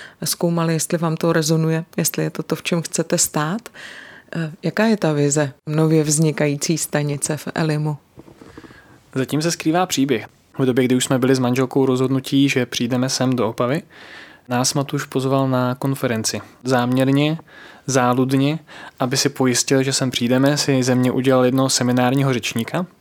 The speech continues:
Speaker 2: Proč ne, já přijedu rád. Tak jsme přijeli a ta konference se odehrávala přímo tady, v naší aktuálně budově,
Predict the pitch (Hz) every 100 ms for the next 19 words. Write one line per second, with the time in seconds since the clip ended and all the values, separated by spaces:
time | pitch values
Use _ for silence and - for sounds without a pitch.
0 | _ - 101 - 107 120 117 117 113 90
1 | 196 - - - - - - 135 202 185
2 | 147 151 170 180 170 147 - - - 151
3 | 175 175 180 170 - 160 151 156 156 156
4 | 160 156 156 156 151 131 113 101 127 120
5 | - 143 139 135 - - 143 135 143 139
6 | 123 120 113 117